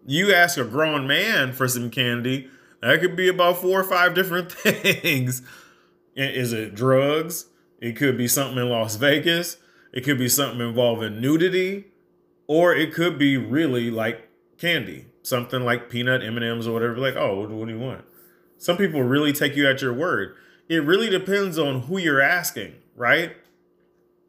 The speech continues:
Which is why I'm saying, what if God answered all your prayers twenty years in advance? You just had to have the right mind, the right heart,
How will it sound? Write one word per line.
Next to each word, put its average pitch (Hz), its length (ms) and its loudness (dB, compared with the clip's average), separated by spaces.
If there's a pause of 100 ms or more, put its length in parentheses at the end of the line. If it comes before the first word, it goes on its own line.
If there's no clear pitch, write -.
(1040)
Which 127 160 -2
is 123 120 -2
why 113 280 0
I'm 131 180 0
saying, 165 480 -2 (380)
what 165 260 0
if 233 240 0
God 127 680 0 (640)
answered 202 520 2
all 190 280 0
your 208 200 0
prayers 185 580 0
twenty 233 420 -4
years 214 280 0
in 170 80 -4
advance? 147 760 0 (480)
You 180 200 -2
just 226 180 0
had 180 200 2
to 156 60 0
have 156 220 0
the 123 80 0
right 131 340 2
mind, 185 600 -6 (560)
the 123 120 0
right 123 320 4
heart, 180 560 0